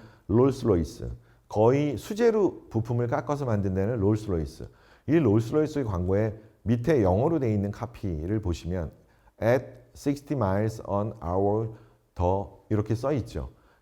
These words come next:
이 얘기는 뭐냐면요. 롤스로이스 광고가 얼마나 차가 좋은지를 한마디로 롤스로이스에, 달리는 롤스로이스 차 안에서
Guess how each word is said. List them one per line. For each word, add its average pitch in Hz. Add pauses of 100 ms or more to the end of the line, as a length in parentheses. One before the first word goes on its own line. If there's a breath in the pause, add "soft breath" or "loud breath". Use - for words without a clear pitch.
이 156
얘기는 113
뭐냐면요. 80 (680 soft breath)
롤스로이스 123 (180)
광고가 104
얼마나 151
차가 147
좋은지를 110
한마디로 107 (1200 soft breath)
롤스로이스에, 120
달리는 127
롤스로이스 101
차 -
안에서 87